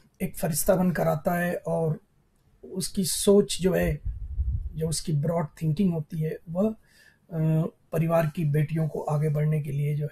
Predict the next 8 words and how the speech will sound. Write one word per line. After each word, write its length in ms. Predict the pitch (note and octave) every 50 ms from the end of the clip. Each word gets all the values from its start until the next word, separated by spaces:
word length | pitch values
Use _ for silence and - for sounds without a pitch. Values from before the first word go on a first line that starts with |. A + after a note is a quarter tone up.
| - E3
है 80 | F#3 A3 - _ _ _ _ _ _ -
प्रेरित 340 | - D3 D3+ C#3+ D#3 D3+ -
करती 360 | - - D#3 C#3+ - - D3
है। 160 | D3 D#3+ D3+ - _ _ - - - - - - -
तो 380 | A3+ A3 A3+ A3+ A3+ A#3 - - - - E3
ये 320 | D#3 F3 G3+ G#3+ G#3+ A3
जो 340 | - F#3 E3 F#3+ G3 G3+ G3+
आपने, 720 | - - E3 E3+ E3 - - F3+ F3+ F#3 F#3 F3+ F3+ F3